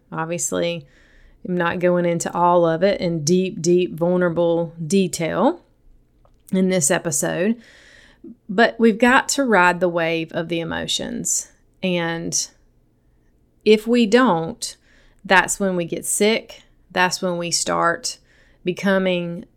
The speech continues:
a version of us that's not healthy. That's when we want to control others or control others' actions or behaviors or their thoughts about us,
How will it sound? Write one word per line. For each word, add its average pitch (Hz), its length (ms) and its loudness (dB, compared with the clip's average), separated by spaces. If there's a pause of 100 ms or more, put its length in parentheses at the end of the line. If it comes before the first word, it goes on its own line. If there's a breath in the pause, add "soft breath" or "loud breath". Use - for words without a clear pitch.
(380)
a 180 220 -6
version 196 420 4
of 180 120 0
us 175 320 0
that's - 320 -6
not 175 160 -2
healthy. 196 640 -2 (380 soft breath)
That's 190 260 0
when 196 160 0
we 185 120 0
want 175 200 -2
to 160 40 -6
control 175 840 0
others 185 760 0
or 175 140 -4
control 170 640 -4
others' 170 640 -2 (1200)
actions 214 680 2
or 165 120 -2
behaviors 196 760 0
or 175 140 -4
their 165 140 -4
thoughts 190 340 -2
about 214 260 2
us, 226 460 0